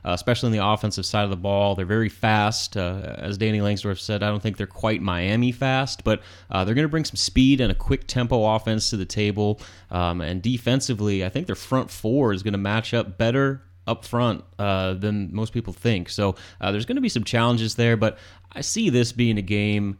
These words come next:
that, you know, Nebra-, like you said, Nebraska not only should win, but they have every bit of motivation you could possibly ask for. I mean, uh, considering this start and the game's at home, and they need to get some sort of, uh, momentum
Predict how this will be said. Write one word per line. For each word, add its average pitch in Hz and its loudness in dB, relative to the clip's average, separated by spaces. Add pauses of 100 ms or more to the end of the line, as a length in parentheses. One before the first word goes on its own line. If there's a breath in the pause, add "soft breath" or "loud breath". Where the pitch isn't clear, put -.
that, 95 -2
you 95 -2
know, 95 -4 (100)
Nebra-, 101 0
like 107 0
you 101 -2
said, 104 -2
Nebraska 113 -2
not 110 2
only 104 0
should 92 -6
win, 98 2 (280 soft breath)
but 95 0
they 113 -2
have 101 -6 (240)
every 117 0
bit 101 2
of 98 0
motivation 95 2
you 87 -6
could 87 -6
possibly 90 0
ask 90 -2
for. 82 -6
I 92 -6
mean, 92 -6
uh, 71 -6
considering 95 -2
this 95 -2
start 95 0
and 87 -6
the 87 -8
game's 101 -4
at 85 -8
home, 98 0
and 95 -4
they 95 -2
need 110 -2
to 104 -4
get 95 -4
some 123 0
sort 117 0
of, 92 -2 (380 loud breath)
uh, 87 -2
momentum 98 0